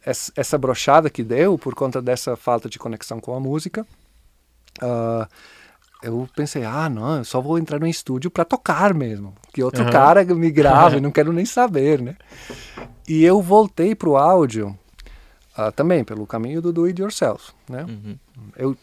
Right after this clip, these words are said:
Speaker 1: claro que tinha umas noções por ter feito aqueles cursos que me ajudaram, me, me deram uma base e facilitaram que eu entendesse por conta própria coisas que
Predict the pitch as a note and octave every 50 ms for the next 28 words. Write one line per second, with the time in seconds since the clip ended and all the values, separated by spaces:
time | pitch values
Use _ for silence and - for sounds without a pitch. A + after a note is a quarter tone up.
0 | _ - - A2 A#2 C#3+ - C#3+ - - C3 A#2 A#2 A#2 A2 - A2+ G#2+ - -
1 | - G2+ F#2+ A2+ C#3 - - - G#2+ - - G2+ - - G#2 - G#2+ - - G2+
2 | G#2 - - - - A2+ A#2 D3 D#3+ - D3+ - - - - B2 G2+ G2+ G2+ C3+
3 | D3 C#3+ A#2 A2 A#2 C3+ D#3 D3 A#2+ G#2 G2 F#2+ F#2 F#2+ G2 G2+ G#2+ A2 A2 A2
4 | A2 A2 G#2 G2+ A2 G#2+ G#2+ A2 A2+ A#2 A#2 A2+ G#2 G2 G2 A2 B2 A#2+ A#2+ A2
5 | G#2 G#2 G#2 G#2 G#2+ G#2+ A2 G2+ G#2+ G2+ - - A2+ - - - A#2 A#2 A2+ -
6 | - A2+ A2 A2+ A2+ A#2+ B2 - - A#2+ A#2 B2 B2 A#2 - A#2+ A#2+ A#2 A2+ A#2
7 | A#2 - - - - - B2+ A#2 A2+ - _ - A#2 A#2 - C3 - - A2+ A2
8 | A2+ - C3+ B2+ - - - A#2+ A#2+ A#2 C3 - - - C3